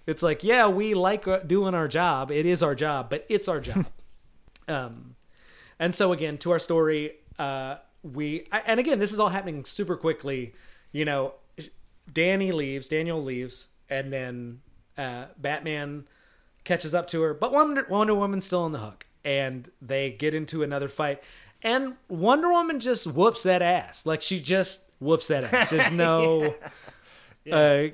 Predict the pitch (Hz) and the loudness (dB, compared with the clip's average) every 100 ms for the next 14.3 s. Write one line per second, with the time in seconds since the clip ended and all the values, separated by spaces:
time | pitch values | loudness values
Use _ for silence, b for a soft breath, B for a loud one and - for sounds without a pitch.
0 | 160 302 320 208 170 196 226 226 247 196 | -2 6 10 10 8 4 4 4 4 4
1 | 156 143 139 135 143 139 180 185 170 - | 2 0 -2 -4 -4 0 0 0 -4 -2
2 | 151 147 143 - 151 135 - 160 143 135 | 0 0 -2 -4 -4 -4 -2 -4 -2 0
3 | 185 190 170 147 156 170 151 - 151 151 | 6 6 6 4 -4 -4 -6 -4 -6 -4
4 | 143 120 175 165 165 156 151 151 143 131 | -6 -4 -4 0 0 0 0 -2 -4 -6
5 | 135 131 135 123 B B B 143 143 143 | -6 -4 -6 -8 B B B -2 0 2
6 | 147 139 147 131 170 151 147 160 151 131 | 0 0 -4 -2 -2 -2 -4 -6 -8 -8
7 | 120 123 135 139 143 120 135 127 135 117 | -10 -12 -12 -12 -10 -8 -6 -6 -6 -8
8 | 135 151 156 151 147 135 127 131 151 143 | -8 -6 -4 -6 -6 -8 -8 -4 -2 -2
9 | 139 143 123 156 156 147 139 b b b | -4 -6 0 0 0 -2 -8 b b b
10 | - 160 143 143 - - 147 135 151 165 | -2 0 2 -2 -6 -8 -6 -6 -2 -2
11 | 143 - B B 262 285 277 311 277 - | -2 -8 B B 6 6 4 0 0 2
12 | 208 185 - - 175 226 214 - 185 185 | 2 2 -4 -8 -4 -2 -2 -6 -6 -4
13 | 214 226 190 180 190 190 170 160 151 165 | 2 2 0 0 2 2 2 2 4 2
14 | 143 127 | 2 -2